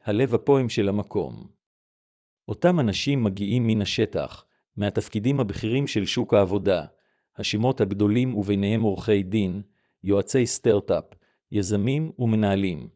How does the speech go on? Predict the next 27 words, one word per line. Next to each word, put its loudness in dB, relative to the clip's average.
שכברת -2
הדרך 0
שעברו 0
מבססת -2
את -6
היכולת 0
שלהם -2
להעביר 0
לדור 2
הבא 2
את -6
מיטב 0
הידע 4
והניסיון. -4
סטנדרט 2
ההוראה 4
הגבוה 4
אינו -2
ניכר 2
רק 0
בסגל, -2
אלא 4
גם 2
בתנאים -4
שמאפשרת -2
המכללה 0
לתלמידים, -2